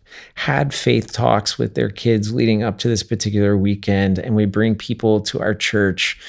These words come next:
um, to talk about what is biblical purity, what's reality out there in the culture when it comes to sexuality, and how can we walk out our faith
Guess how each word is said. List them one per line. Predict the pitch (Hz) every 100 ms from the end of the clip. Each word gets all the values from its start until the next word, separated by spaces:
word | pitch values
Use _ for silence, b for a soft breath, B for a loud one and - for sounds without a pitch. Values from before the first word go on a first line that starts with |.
| B B B B -
um, | 110 113 113 - -
to | 139
talk | - 151 - 135 147
about | 143 113 98 95 101 120 170 b b b b -
what | 123 147
is | - 143 135 123
biblical | - 127 131 120 131 120
purity, | - - 117 117 117 113 113 117 113 113 _
what's | 143 139 156
reality | 127 113 101 95 101 117 120 120
out | 110 110 -
there | 117 113 113
in | 117 110
the | 104
culture | - 123 110 - 123 113
when | 113
it | 107
comes | - 117 -
to | 113
sexuality, | - 110 - 117 101 104 107 104 104 107 107 B B B
and | 131 110
how | - - 104 104 101
can | - 135 131
we | 113 113
walk | 107 104 98 107 123
out | 117 -
our | 113
faith | 107 - 131 113 - -